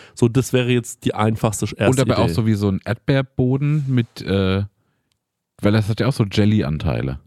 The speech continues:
Speaker 1: Ach, stimmt, ja, ja, stimmt. Ja, man kann ja alles, wo so Jelly.
Speaker 2: Ja.
Speaker 1: Ja, dann geht ein Erdbeerboden schon auch.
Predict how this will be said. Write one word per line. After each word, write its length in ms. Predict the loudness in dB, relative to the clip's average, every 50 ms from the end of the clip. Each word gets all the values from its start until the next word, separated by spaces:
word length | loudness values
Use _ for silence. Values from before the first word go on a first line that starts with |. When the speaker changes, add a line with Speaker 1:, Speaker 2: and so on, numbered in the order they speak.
| _ _
Speaker 1:
Ach, 160 | -10 -10 -8
stimmt, 280 | -8 -6 -4 -4 -4 -2
ja, 60 | -2
ja, 180 | -2 0 -2 -4
stimmt. 260 | -4 -4 -4 -2 0
Ja, 60 | 0 -2
man 120 | -2 -2
kann 100 | -2 -4
ja 60 | -2
alles, 260 | -2 -2 -4 -4 -2 -2
wo 80 | -2
so 140 | -2 -2 -2
Jelly. 320 | -2 0 0 2 0 0 -2 -4 -10 -16 -10 -4 -4
Speaker 2:
Ja. 100 | -4 -4 -4 -8 -2 0
Speaker 1:
Ja, 120 | 0 2
dann 200 | 2 0 0 0
geht 180 | 0 -2 0 0
ein 60 | -2
Erdbeerboden 520 | -2 -2 0 0 -2 0 0 -2 -2 0
schon 160 | -2 -2 -2 0
auch. 360 | -2 -2 -4 -6 -8 -14